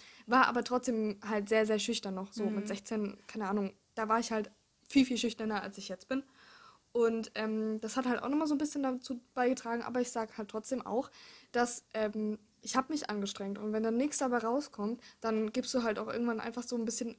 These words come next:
Speaker 1: auf, obwohl du halt eigentlich weitermachen
Speaker 2: Ja.
Speaker 1: willst. Und es geht ja auch gar nicht darum, dass du irgendwie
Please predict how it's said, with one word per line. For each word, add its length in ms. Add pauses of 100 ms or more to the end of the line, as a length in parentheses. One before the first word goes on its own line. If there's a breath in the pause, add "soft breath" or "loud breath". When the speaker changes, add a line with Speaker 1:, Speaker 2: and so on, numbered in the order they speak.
Speaker 1:
auf, 340
obwohl 260
du 160
halt 140
eigentlich 280
weitermachen 460
Speaker 2:
Ja. 120
Speaker 1:
willst. 180
Und 160 (420 loud breath)
es 160
geht 140
ja 120
auch 140
gar 180
nicht 220
darum, 300
dass 240
du 100
irgendwie 480